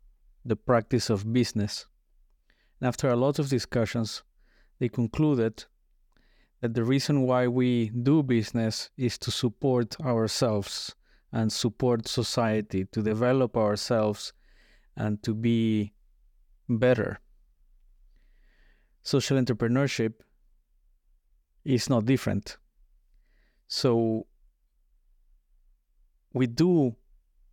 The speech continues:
social entrepreneurship,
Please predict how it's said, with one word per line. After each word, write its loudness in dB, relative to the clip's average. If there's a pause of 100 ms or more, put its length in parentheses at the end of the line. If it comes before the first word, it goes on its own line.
(1000)
social 0
entrepreneurship, 0